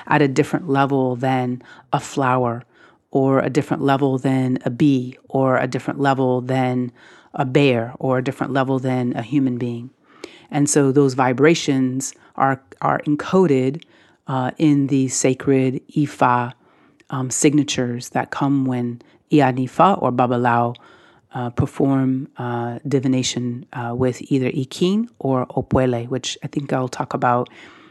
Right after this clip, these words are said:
some of the tools that are used. But hopefully, again, this gives you some idea. Uh, and the other thing that's important to know is that Ifa is really for everyone. And I know some people will have disagreements with me,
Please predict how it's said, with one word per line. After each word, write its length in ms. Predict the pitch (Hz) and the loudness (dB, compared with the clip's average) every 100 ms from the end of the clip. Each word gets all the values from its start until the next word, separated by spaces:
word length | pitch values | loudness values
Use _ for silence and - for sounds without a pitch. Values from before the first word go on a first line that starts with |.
| _ | _
some 220 | - 143 | -2 2
of 80 | 139 | 2
the 80 | 123 | 0
tools 340 | - - 131 | -2 0 0
that 120 | 131 123 | 0 -2
are 60 | |
used. 380 | 120 120 123 - - - - | -2 -4 -6 -10 -20 -20 2
But 120 | 180 | 4
hopefully, 380 | 175 220 254 208 | 6 4 6 4
again, 300 | 143 147 139 | 6 4 4
this 200 | 135 - | 2 2
gives 220 | 143 135 | 0 2
you 100 | 135 | 0
some 260 | - 131 123 | 0 -2 0
idea. 640 | 131 127 123 131 127 120 127 _ - - - _ _ | -2 -2 0 2 2 -2 -6 _ -20 -20 -20 _ _
Uh, 640 | - 127 123 123 123 123 135 | -4 0 0 -2 -2 -4 -4
and 180 | - 208 | 4 4
the 100 | 208 | 6
other 200 | 214 247 | 4 2
thing 280 | 240 180 156 | 4 2 2
that's 200 | 143 - | 0 -2
important 400 | 135 - 143 143 | -4 -2 -2 -2
to 80 | 147 | -4
know 340 | 139 135 131 | -2 -2 -2
is 160 | 127 123 | -4 -6
that 340 | 131 127 123 - _ _ _ _ _ _ _ - - | -4 -4 -6 -10 _ _ _ _ _ _ _ -20 -4
Ifa 400 | 160 156 190 180 | -2 2 4 4
is 120 | 147 | 2
really 240 | 147 147 143 | 2 0 0
for 180 | - - | -2 -2
everyone. 540 | 135 135 127 127 123 _ - - | 0 0 -2 -8 -12 _ -20 -4
And 80 | 170 | 2
I 40 | |
know 220 | 170 185 185 | 6 6 4
some 240 | - 175 | 2 0
people 260 | 151 156 143 | 0 0 2
will 80 | 135 | 2
have 400 | 143 139 131 131 | 4 4 2 0
disagreements 680 | 139 135 131 135 131 120 | 0 0 0 2 2 0
with 200 | 127 113 | -4 -4
me, 280 | 131 127 127 | -6 -6 -8